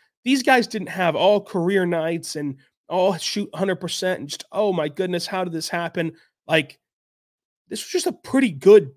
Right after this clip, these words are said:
eh, pretty, like, normal game from them, except for the nine blocks. Pretty, pretty, like, normal game from them in the sense of, like,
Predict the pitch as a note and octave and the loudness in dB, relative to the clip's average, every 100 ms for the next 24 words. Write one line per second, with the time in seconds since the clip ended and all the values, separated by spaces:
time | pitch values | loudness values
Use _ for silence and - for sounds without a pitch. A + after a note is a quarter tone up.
0 | _ _ _ - F#3+ G3+ - _ _ A3+ | _ _ _ -4 0 0 -2 _ _ -2
1 | B3+ E3+ C3+ D3 F#3 A#3+ F#3 C#3+ G3 G3 | 0 0 -2 2 4 4 2 2 0 0
2 | D3+ C3+ - - _ _ _ _ _ G3 | -4 -10 -12 -20 _ _ _ _ _ -6
3 | F3 D3 C3+ F#2 - - - _ _ _ | -4 -6 -6 -10 -18 -20 -20 _ _ _
4 | _ - C4+ C4+ G3+ - B3+ C4+ G3 D#3 | _ -4 0 0 -2 -4 -4 0 0 0
5 | F3+ G3+ F#3 D3 D3+ F#3+ - D3+ D3+ D#3+ | 2 2 0 -4 -2 -4 -4 -8 -6 -6
6 | A#3+ A3+ G3 F3+ - | -6 -4 -2 -2 -6